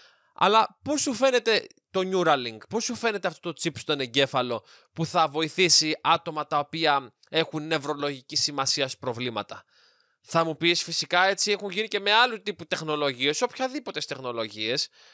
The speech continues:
που πρώτα τις δίνουνε σε λίγα άτομα και μετά την κάνουν επέκταση ακόμα και στα παιδιά.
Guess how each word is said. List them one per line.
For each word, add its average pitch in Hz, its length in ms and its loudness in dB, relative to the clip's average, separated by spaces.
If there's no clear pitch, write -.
που 185 260 -6
πρώτα 269 260 2
τις 240 160 -4
δίνουνε 247 340 -2
σε 196 160 2
λίγα 226 300 4
άτομα 262 340 2
και 349 120 -8
μετά 285 240 0
την 254 120 -14
κάνουν 285 220 0
επέκταση 311 440 -2
ακόμα 359 200 -2
και 381 80 -4
στα 370 140 -2
παιδιά. 370 440 0